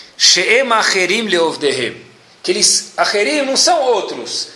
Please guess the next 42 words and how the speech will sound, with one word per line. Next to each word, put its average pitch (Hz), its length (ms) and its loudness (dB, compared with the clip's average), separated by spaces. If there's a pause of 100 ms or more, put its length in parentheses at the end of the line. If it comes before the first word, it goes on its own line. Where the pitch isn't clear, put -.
(120)
são 240 360 0
indiferentes, 240 960 0
são 220 340 0
deuses 277 520 0
que 240 140 -6
se 220 120 -4
fazem 247 360 -2
indiferentes 220 680 -2
para 226 140 0
aqueles 254 380 0
que 220 140 -2
o 262 400 0 (300)
servem. 113 640 0 (340)
Uma 208 280 2
estátua, 165 500 0
por 180 180 0
exemplo, 185 380 0
é 214 80 2
indiferente, 240 560 0
porque 220 160 -6
a 233 60 0
estátua 269 400 -2
não 254 100 -6
tem 269 160 -4
poder 247 400 0
de - 100 -8
te - 120 -4
ajudar. 113 440 -4 (720)
Termina 170 340 0
Rashi 175 220 0
dizendo, 151 460 -4
"Tzoakim 180 680 0
Alehem", 180 600 0 (300)
você 139 320 0
grita 208 480 -2
para 175 160 -2
a - 20 0
estátua, 160 540 -2
ou 123 60 -8
para 156 160 -4
essa 147 120 2
idolatria, 147 760 0